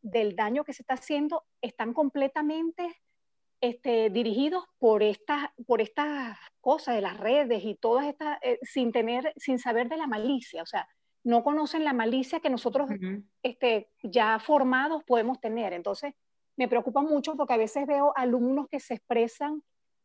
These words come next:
Speaker 1: y están en un mundo, este, virtual completamente, y yo sé qué papás están limitando ese acceso y cuáles no, y, y de verdad que es preocupante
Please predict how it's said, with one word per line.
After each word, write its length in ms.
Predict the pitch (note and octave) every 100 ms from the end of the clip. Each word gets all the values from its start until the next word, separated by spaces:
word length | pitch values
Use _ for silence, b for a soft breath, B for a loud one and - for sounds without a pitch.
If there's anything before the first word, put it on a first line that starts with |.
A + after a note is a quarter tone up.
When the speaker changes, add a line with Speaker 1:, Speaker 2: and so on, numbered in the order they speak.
| _ _
Speaker 1:
y 80 | B3+
están 300 | A#3 B3+ A#3+
en 120 | C#4
un 180 | D#4 C#4+
mundo, 1160 | C#4+ D4+ D#4+ E4+ F4 E4+ E4 E4 D#4+ D4+ C#4 B3
este, 300 | A#3 - A3+
virtual 480 | G#3 F#3+ - A3+ B3+
completamente, 760 | F#4 F4+ C4 G3 B3+ G3 E3 -
y 100 | G#3+
yo 160 | A3
sé 360 | - - D4 D4+ _ _ _ _
qué 180 | C4 B3+
papás 420 | D4 D4 D4 D4
están 400 | D#4 - C4+ C#4+ D4
limitando 760 | C#4 A#3+ A#3 A#3+ C4 C#4+ D#4 -
ese 220 | C4 B3+
acceso 540 | C#4 - D4+ C#4 E4 -
y 160 | C4 G#3+
cuáles 400 | - A3+ C4 A#3+
no, 440 | B3 C4+ D4+ B3+ G3+
y, 220 | G#3 A3
y 320 | A3+ G#3 F#3 F3+
de 120 | G3
verdad 240 | F#3+ F3 -
que 80 |
es 60 | A#3+
preocupante 580 | D4+ C#4+ - - G3